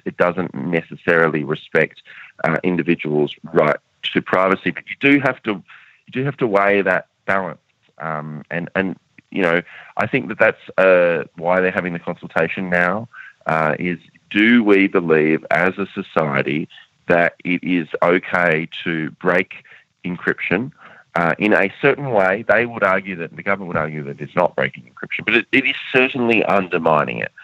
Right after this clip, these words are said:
I mean, if you're gonna gain access to something that is meant to be secure, and then somehow by a side door, a back door, whatever door, uh, you gain access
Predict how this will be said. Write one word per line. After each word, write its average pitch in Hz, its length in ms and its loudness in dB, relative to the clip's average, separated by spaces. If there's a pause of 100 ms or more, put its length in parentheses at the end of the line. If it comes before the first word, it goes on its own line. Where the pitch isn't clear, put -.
(160)
I 87 80 0
mean, 85 140 2
if 90 240 2
you're 127 260 6
gonna 117 180 0
gain 92 280 0
access - 340 -4
to - 160 -20
something 78 280 -4
that 76 120 -2
is 73 100 -12
meant 85 360 0
to 85 100 -2
be 80 300 0
secure, 73 560 0 (500)
and 90 160 2
then 87 320 2
somehow 90 640 0 (600)
by 82 260 -4
a 82 80 -6 (120)
side 104 340 2
door, 104 400 -4 (120)
a - 80 -20
back 101 340 -2
door, 101 320 -4 (200)
whatever 113 300 -4
door, 85 440 0 (380)
uh, 85 140 2
you 90 200 -2
gain 90 320 0
access 85 360 -6